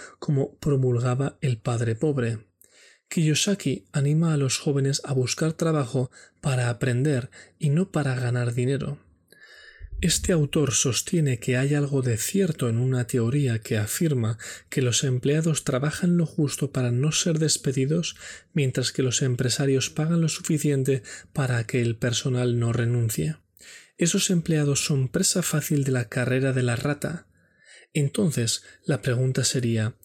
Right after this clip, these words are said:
¿aun teniendo formación financiera, puedo seguir siendo pobre? Este especialista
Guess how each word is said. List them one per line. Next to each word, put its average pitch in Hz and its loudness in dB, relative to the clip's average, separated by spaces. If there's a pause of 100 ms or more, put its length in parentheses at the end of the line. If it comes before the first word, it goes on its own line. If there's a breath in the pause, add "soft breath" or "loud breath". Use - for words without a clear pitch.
(420 loud breath)
¿aun 139 2
teniendo 151 2
formación 147 0
financiera, 127 0 (380 loud breath)
puedo 156 2
seguir 139 0
siendo 120 0
pobre? 135 0 (800 loud breath)
Este 190 2
especialista 151 0